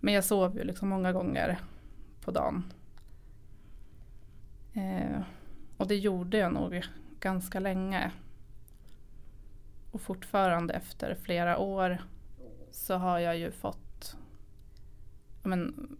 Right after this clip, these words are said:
återhämta mig väldigt mycket efter att ha gjort något ansträngande. För att innan jag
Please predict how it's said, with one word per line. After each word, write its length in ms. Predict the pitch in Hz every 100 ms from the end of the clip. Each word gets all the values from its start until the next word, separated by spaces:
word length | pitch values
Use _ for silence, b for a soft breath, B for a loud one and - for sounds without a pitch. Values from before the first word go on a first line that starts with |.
| -
återhämta 680 | 196 185 185 202 202 180 196
mig 140 | 208 196
väldigt 440 | 190 185 175 175
mycket 400 | 196 - - 202
efter 280 | - - -
att 200 | 175 -
ha 80 | 190
gjort 360 | 170 - -
något 100 | 196
ansträngande. 840 | 190 175 - 180 170 196 208 202 180 - - b b b b b b b b b b -
För 120 | -
att 100 | 208
innan 300 | 202 202 208
jag 460 | 208 190 196 247 -